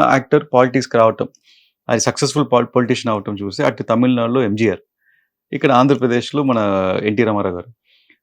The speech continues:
So, వీళ్ళిద్దరూ ఒక ఆ పీరియడ్‌లో at a time సీఎం అయ్యారు. అక్కడ, అక్కడ తమిళనాడు దేవుడు అంటే ఎంజీఆర్ గారు, ఇక్కడ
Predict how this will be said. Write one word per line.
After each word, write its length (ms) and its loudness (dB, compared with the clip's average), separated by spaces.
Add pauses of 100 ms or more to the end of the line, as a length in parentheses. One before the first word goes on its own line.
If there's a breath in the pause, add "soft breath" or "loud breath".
(300)
So, 120 0
వీళ్ళిద్దరూ 540 4 (340)
ఒక 200 0 (220)
ఆ 120 8
పీరియడ్‌లో 520 2 (220)
at 160 2
a 60 4
time 200 6 (320)
సీఎం 280 2
అయ్యారు. 220 -4 (320)
అక్కడ, 300 2 (520)
అక్కడ 220 2 (160)
తమిళనాడు 420 2
దేవుడు 300 4
అంటే 180 2 (120)
ఎంజీఆర్ 280 4
గారు, 200 0
ఇక్కడ 200 0